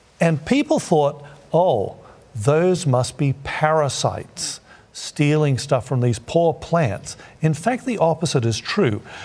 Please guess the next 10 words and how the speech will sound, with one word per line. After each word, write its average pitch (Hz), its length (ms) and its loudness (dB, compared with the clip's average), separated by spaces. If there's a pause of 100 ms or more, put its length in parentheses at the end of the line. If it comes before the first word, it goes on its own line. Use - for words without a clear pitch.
(120)
When 190 160 4
we 320 100 2
start 160 380 0
looking 127 760 0
at 131 200 0
what 165 580 0 (360)
the, 147 480 2 (340)
um, 135 440 2 (140)
what 175 340 2
the 123 280 2